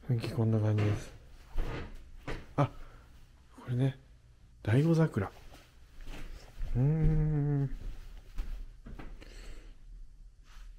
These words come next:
ちょっと岡山の象徴とする醍醐桜と、西大寺栄養かな。これは静谷学校かな、昔の。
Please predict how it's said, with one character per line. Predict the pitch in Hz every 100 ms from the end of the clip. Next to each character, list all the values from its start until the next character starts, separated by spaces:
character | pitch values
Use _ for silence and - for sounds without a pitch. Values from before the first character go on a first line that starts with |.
| - - - -
ち |
ょ |
っ | -
と | - -
岡 | 131
山 | 123 104
の | 104 101 - - - - - - - - - - -
象 | - - 117
徴 | 113 117
と | 113 113
す | - 117
る | 110 - -
醍 | 113 110
醐 | 110
桜 | 110 107 104 101
と、 | 110 110
西 | 117 - 147
大 |
寺 | 170
栄 | 170 160
養 | 127
か | 98 85
な。 | 143 - - - - - - - - - - - - - - - -
こ | -
れ | 156
は | 175 175 170 - - - -
静 | - 139 190
谷 | - 220
学 | 208 - -
校 | - 101
か | -
な、 | 85 104 175 - - - - - - -
昔 | 123 113 107 107
の。 | 104